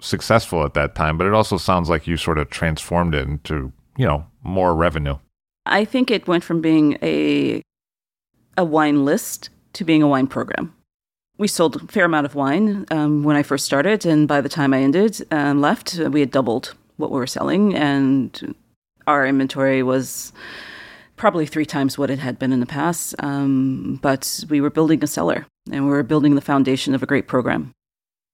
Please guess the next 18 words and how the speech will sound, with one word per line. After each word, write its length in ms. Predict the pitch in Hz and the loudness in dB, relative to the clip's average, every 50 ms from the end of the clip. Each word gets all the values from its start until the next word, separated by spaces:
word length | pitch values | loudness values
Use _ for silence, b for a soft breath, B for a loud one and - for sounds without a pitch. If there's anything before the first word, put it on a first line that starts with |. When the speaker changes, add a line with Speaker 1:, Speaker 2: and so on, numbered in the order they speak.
| _ _ - | _ _ -4
Speaker 2:
Grill 160 | 156 160 156 | -2 -2 -2
twenty-three, 640 | - 180 160 143 143 143 - 160 160 160 160 156 151 | 0 0 0 0 0 -2 -4 -4 -2 0 0 0 0
being 220 | 143 151 151 156 | 0 0 2 2
the 80 | 151 143 | 2 2
wine 160 | 143 139 143 | 2 2 0
director, 520 | 147 160 151 147 - 160 143 127 123 131 131 | 0 -2 -2 -2 -2 -2 -2 0 0 -2 -2
was 300 | 143 143 139 - - _ _ _ _ _ _ _ - | -4 -6 -8 -10 -14 _ _ _ _ _ _ _ -2
definitely 360 | 143 139 - - 143 139 135 | -2 -2 0 0 0 0 0
at 80 | 135 135 | 0 -2
the 80 | 135 127 | -4 -8
time 240 | - - 147 147 | -6 -4 -4 -2
was 120 | 139 135 - | -2 -4 -4
the 80 | 135 | -6
biggest 580 | 131 139 - - 135 120 110 120 127 - - - | -8 -8 -8 -6 -4 -4 -2 -2 -4 -4 -6 -4
job 260 | 139 120 113 120 - | -2 0 0 0 0
I'd 200 | 120 110 120 - | -2 -4 -4 -6
had 380 | - 120 - - - 247 - - - | -6 -4 -2 -2 -2 -2 -4 -4 -6
and 320 | 135 135 - 135 135 | -6 -4 -2 -2 -2